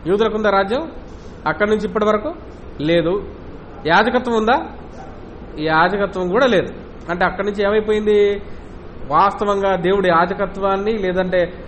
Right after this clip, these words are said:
ఆ, రాజ్యాన్ని గాని, రాజును గాని, ఈ సమస్త వ్యవస్థ అంతటిని కూడా, పాత నిబంధన వ్యవస్థ అంతటిని కూడా బబులోనుతోనే మొత్తం కూడా ఏం చేశాడు? తీసివేశాడు.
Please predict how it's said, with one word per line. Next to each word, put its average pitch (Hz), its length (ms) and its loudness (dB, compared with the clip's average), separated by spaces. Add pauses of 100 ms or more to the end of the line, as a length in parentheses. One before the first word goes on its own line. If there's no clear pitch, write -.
(120)
ఆ, 143 80 2 (500)
రాజ్యాన్ని 185 600 2
గాని, 196 360 0 (440)
రాజును 208 440 4
గాని, 202 380 0 (160)
ఈ 202 100 -4
సమస్త 247 440 2
వ్యవస్థ 226 440 4
అంతటిని 220 520 0
కూడా, 214 160 4
పాత 190 320 4
నిబంధన 202 320 0
వ్యవస్థ 185 280 0
అంతటిని 170 280 -4
కూడా 202 280 0 (880)
బబులోనుతోనే 214 680 4
మొత్తం 185 360 -2
కూడా 180 180 2
ఏం 170 160 2
చేశాడు? 185 300 0 (800)
తీసివేశాడు. 151 600 -4